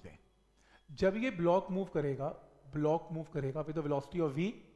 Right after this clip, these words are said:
oil की लोएस्ट जो layer होगी उसकी velocity पता है क्या होगी, ज़ीरो,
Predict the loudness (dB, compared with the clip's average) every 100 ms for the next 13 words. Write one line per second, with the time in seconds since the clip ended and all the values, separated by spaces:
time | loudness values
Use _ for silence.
0 | _ _ _ _ 0 4 4 2 0 -2
1 | 0 4 6 4 2 -6 -12 -14 -8 0
2 | 2 4 2 4 4 2 0 -6 -10 -20
3 | -20 _ -6 -6 -4 0 2 2 0 -4
4 | 0 0 4 4 4 0 -4 -10 -20 -20
5 | -16 -12 -10 -10